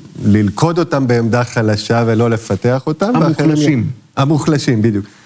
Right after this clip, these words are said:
Speaker 1: ואחרים יגידו שהם אלה שבעצם עוזרים למסכנים, אבל
Speaker 2: כן.
Speaker 1: את, כ-, כתנועה חברתית זה מימד מאוד מרכזי בש"ס.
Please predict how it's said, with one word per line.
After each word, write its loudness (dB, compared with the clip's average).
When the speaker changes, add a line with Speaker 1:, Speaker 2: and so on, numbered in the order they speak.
Speaker 1:
ואחרים 0
יגידו 2
שהם 0
אלה 2
שבעצם 0
עוזרים 2
למסכנים, 0
אבל 0
Speaker 2:
כן. -4
Speaker 1:
את, -4
כ-, -2
כתנועה 0
חברתית -2
זה 0
מימד 2
מאוד 0
מרכזי 0
בש"ס. -4